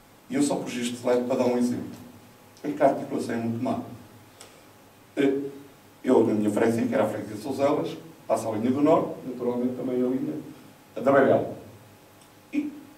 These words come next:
um dia chegou à Junta um fax a informar o Presidente da Junta, devia ter os meios, digamos, operacionais, ou, ou estar alerta,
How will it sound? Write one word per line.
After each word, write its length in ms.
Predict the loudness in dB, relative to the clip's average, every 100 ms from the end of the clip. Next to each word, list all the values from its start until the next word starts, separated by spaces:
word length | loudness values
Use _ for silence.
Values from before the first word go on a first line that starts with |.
| -6
um 160 | -2
dia 160 | 0 2
chegou 320 | 0 4 8
à 80 | 8
Junta 320 | 6 0 0
um 100 | -2
fax 580 | 4 8 8 4 -6 -12 -18 -20 -20 -20 -20 -20 -14
a 40 | -4
informar 460 | -2 2 6 6
o 120 | 6 0 -10
Presidente 320 | -8 -4 -2
da 20 |
Junta, 420 | -2 -2 -2 -4 -8 -14 -20 -20 -20 -20 -20 -20 -14
devia 240 | -4 -2 0
ter 220 | 0 2
os 180 | 0 -2
meios, 360 | -4 -4 -6 -12 -18 -16
digamos, 400 | -10 -6 -6 -8 -12 -16 -16 -18 -20 -8
operacionais, 720 | -4 -2 0 0 2 4 6 4
ou, 160 | -6 -12 -14 -18 -20 -14
ou 100 | -10
estar 180 | 6 10
alerta, 560 | 10 10 10 8 6